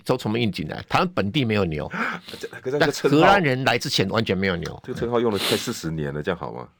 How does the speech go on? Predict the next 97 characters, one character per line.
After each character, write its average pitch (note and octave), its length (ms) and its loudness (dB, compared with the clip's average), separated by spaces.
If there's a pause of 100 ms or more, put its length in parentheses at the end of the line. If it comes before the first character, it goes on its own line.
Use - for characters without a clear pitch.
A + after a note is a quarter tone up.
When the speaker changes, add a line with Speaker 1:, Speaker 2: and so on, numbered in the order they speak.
(120)
Speaker 1:
哎， F2+ 140 0
对 C3 120 2
不 - 40 0
起 A#2+ 80 2
啊， G#2 60 2
我 A#2+ 40 2
们 D3+ 80 0
讲 G#2+ 140 2
怀 A#2 140 -2
念 A#2+ 160 -2
历 B2 120 0
史 - 160 -6
嘛， C#2 160 -10
这， A2 80 -2
Speaker 2:
哦， A#2 120 2
哦， G#2 80 0
Speaker 1:
这 A#2 160 4
客 A#2 80 4
观 G#2+ 200 4
历 F2+ 80 2
史 G2 100 0
嘛。 F2+ 40 -4
Speaker 2:
哦， G2+ 80 0
OK， F#2 40 -2
哦， - 40 -2
印 E3 100 2
尼 G#2+ 120 -2
水 D#2+ 180 0
牛。 C#2 140 -8
Speaker 1:
你 C3 80 0
不 F3+ 100 0
服 D#3 140 4
气， D#3+ 160 2
我 A#2+ 80 4
翻 B2 180 0
给 A2+ 100 -2
你 G2+ 80 -4
看。 G2 200 -2 (180)
<laughs> - 180 -16
有 A#2+ 100 4
热 D#3+ 140 4
兰 A#2+ 160 4
遮 C#3+ 160 2
城 A#2 220 -2
日 B2+ 140 0
记 G#2+ 260 2
啊， G2 160 2
有 G2+ 120 -2
那 B2 120 2
什 A2 140 -4
么 G2 80 0
一 - 20 -2
堆 A2 160 4
日 A2 140 0
记 F#2 280 -2
啊， D2+ 100 -2
哈， D#2+ 180 -6
都 F#2+ 120 0
有。 E2 140 -2 (120)
Speaker 2:
对， A#2+ 180 2
那 G#2+ 100 0
个 G2 200 2
院 A#2 180 2
长， D#2+ 160 0
我 D2 40 -6
们 D#2+ 140 -4
没 F2+ 80 0
别 F2 220 0
的 F#2+ 100 2
意 G2 140 -6
思， - 160 -12
Speaker 1:
没 D3 100 4
别 D#3 140 4
的 D#3 80 4
意 F3+ 60 4
思， F3 120 4
Speaker 2:
纯 - 0 -
粹 - 0 -
是 - 0 -
历 - 0 -
史， - 0 -
Speaker 1:
不 D#3 60 2
要 C#3 100 2
误 C#3 80 0
会， B2+ 160 2
不 G#2 140 -4
要 G2+ 60 0
误 G2+ 40 0
会， F#2+ 60 0
Speaker 2:
纯 - 0 -
粹 F#2 120 2
是 A#2 120 -2
历 G#2+ 80 -6
史。 F#2+ 100 -2
Speaker 1:
真 F2+ 100 -2
的 D#2 60 -4
是。 - 180 -10